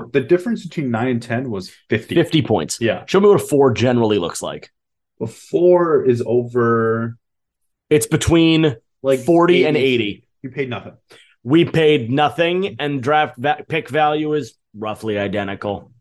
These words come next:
Speaker 2: Yeah.
Speaker 1: S.
Speaker 2: Um,
Speaker 1: S.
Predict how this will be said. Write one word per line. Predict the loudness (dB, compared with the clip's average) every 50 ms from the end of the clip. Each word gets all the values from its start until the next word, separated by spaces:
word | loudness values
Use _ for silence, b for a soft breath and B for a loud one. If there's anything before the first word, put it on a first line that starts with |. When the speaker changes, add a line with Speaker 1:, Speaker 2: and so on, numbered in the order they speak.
| _ _
Speaker 2:
Yeah. | -4 -4 -2 -2 -4 -6 -10 _ _ _ _ _ _ _ _ _ _ _ _ _ _ _ _ _ _ _ _ _ _ _ _ _ _ _ _ _ _ _ _ _ _ _ _ _ _ _ _ _ _ _ _ _ _ _ _ _ _ _ _ _ _ _ _ _ _ _ _ _ _ _ _ _ _ _ _
Speaker 1:
S. | 0 0 2 2 2 2 2 2 0
Speaker 2:
Um, | -2 -2 -4 -4 -6 -8 -14 _ _ _ _
Speaker 1:
S. | 0 2 2 2 0 0 -4 -6 -8 -10 -14 _